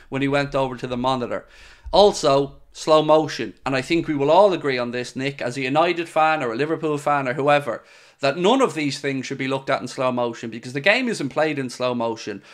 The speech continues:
Why on earth slow motion started to come into these V A R replays, I don't know. Because the referee, if you can't see it in real time, if you can't see it and it's not that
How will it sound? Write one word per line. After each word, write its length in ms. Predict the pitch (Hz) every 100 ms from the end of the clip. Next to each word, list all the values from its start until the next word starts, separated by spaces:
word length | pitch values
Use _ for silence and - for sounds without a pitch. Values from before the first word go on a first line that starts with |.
| -
Why 240 | 147 226 294
on 160 | 277
earth 420 | 220 175 120 - - _
slow 320 | - 196 190
motion 480 | 180 185 196 - 131
started 420 | 120 160 170 170
to 80 | 143
come 160 | 143 156
into 240 | 151 147
these 300 | 143 143 135
V 260 | 123 139 151
A 140 | 139
R 160 | 135 127
replays, 460 | 135 139 127 120 -
I 100 | 175
don't 260 | 240 220
know. 320 | 135 214 139 - _ _ _ -
Because 180 | 165
the 120 | 165 202
referee, 600 | 262 294 226 208 147 -
if 80 | -
you 140 | 269
can't 300 | - 302 277
see 260 | - 277 190
it 120 | -
in 140 | 131
real 240 | 151 208 185
time, 340 | 196 170 113 - - -
if 140 | 139
you 160 | 190 285
can't 240 | 277 240
see 220 | 233 226 175
it 80 |
and 100 | 156
it's 180 | 143 -
not 220 | 202 233
that 160 | 214 220